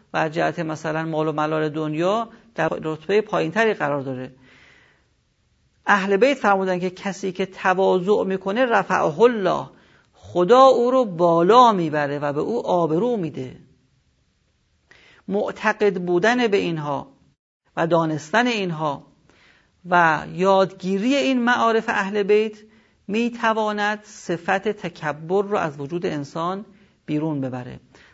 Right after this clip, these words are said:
و صفت تواضع رو در وجود انسان بارور کنه. همچنین توجه به مطالبی که اهل بیت فرمودن، مثل اینکه اهل بیت به این مضمون فرمودن که چطور انسان می‌تونه تکبر بکنه،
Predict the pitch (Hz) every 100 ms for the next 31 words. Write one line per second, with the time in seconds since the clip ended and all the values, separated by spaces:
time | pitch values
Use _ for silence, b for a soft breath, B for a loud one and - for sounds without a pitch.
0 | b 160 - 151 160 160 160 170 160 151
1 | 170 220 214 175 143 143 180 170 143 -
2 | 170 196 214 b b b 160 156 151 147
3 | 170 151 143 127 127 - _ _ b b
4 | b b b b b _ - 269 269 285
5 | 277 196 220 202 185 226 269 254 247 233
6 | 208 180 202 240 254 240 190 180 196 226
7 | 233 185 170 170 190 190 185 B B B
8 | 226 233 233 226 226 226 226 226 226 B
9 | B B _ - 160 175 180 214 214 214
10 | 214 180 165 170 160 165 160 185 220 220
11 | 233 220 180 247 247 208 185 185 175 165
12 | 175 170 175 165 156 147 156 151 147 147
13 | 143